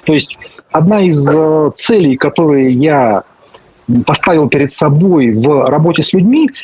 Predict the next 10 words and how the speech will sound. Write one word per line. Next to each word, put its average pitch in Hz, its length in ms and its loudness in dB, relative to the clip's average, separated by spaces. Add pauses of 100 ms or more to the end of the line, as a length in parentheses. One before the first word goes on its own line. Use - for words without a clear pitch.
(100)
это 202 180 0
как - 280 -4
помочь 165 420 0
людям 220 360 2
совместить 185 1080 -2
высокую 143 460 0
результативность 139 880 0 (100)
с 330 340 -2 (100)
радостью 202 480 0
жизни. 117 420 0